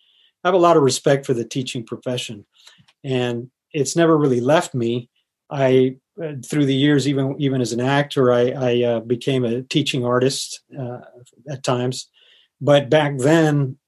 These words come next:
uh, I really felt that, that that was not what I wanted my profession to be full time. So, um, I decided I would, uh, pursue acting.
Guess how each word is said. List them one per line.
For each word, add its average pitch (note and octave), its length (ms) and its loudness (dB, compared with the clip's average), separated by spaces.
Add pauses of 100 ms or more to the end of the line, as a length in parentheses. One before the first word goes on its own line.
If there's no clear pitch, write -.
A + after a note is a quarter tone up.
uh, C3+ 380 -2
I C#3+ 80 -2
really C#3 260 2
felt C3+ 400 0
that, B2+ 280 2 (100)
that - 180 -4
that D3 200 0
was C3 240 -2
not C3+ 340 -2 (100)
what B2+ 480 2 (480)
I C#3 100 -2
wanted B2+ 340 2
my A#2+ 100 -6
profession A#2+ 540 -4
to A#2 100 -8
be A2 400 0
full A2+ 220 -6
time. A#2 420 -6 (500)
So, C#3 600 2
um, C3 380 -6
I C3+ 120 -4
decided C#3+ 500 0
I C3+ 140 2
would, B2 340 0
uh, B2 380 -2 (420)
pursue C#3+ 340 -2
acting. C#3+ 640 -4